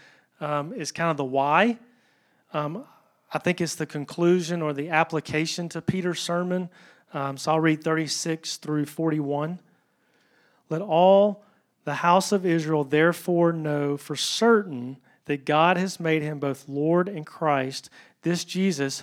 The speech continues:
whom you crucified." Now when they heard this, they were cut to the heart and said to Peter and the rest of the apostles, "Brothers, what shall we do?"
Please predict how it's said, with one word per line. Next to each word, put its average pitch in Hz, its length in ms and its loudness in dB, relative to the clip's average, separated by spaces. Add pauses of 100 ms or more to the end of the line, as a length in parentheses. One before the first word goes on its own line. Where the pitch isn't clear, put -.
whom 180 200 0
you 165 160 0
crucified." 131 800 -8 (440)
Now 160 240 4
when 175 140 4
they 165 100 2
heard 214 360 4
this, 147 260 -2
they 156 120 0
were 147 140 0
cut 208 380 2
to 208 120 2
the 208 140 2
heart 139 360 -2 (400)
and 147 140 -8
said 175 380 4
to 202 120 -2
Peter 151 480 0 (260)
and 143 120 -8
the 135 80 -6
rest 151 300 2
of 156 60 -6
the 151 100 0
apostles, 147 720 -4 (240)
"Brothers, 196 580 4
what 180 160 0
shall 190 200 0
we 185 120 2
do?" 190 340 2